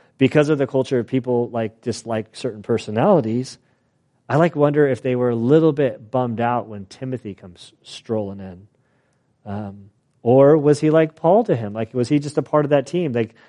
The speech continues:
they didn't maybe know all the backstory that he's, like, a new guy just being picked up by Paul, and now here he is putting to practice.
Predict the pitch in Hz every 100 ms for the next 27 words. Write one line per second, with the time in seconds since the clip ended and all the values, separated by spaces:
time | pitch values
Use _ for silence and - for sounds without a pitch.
0 | _ - 139 147 135 135 139 139 147 156
1 | 139 127 113 - 117 110 110 107 123 120
2 | 120 113 120 139 131 110 107 107 117 117
3 | 110 - 117 131 120 113 - 135 120 117
4 | 117 117 117 117 113 - 117 113 - 127
5 | - 95 95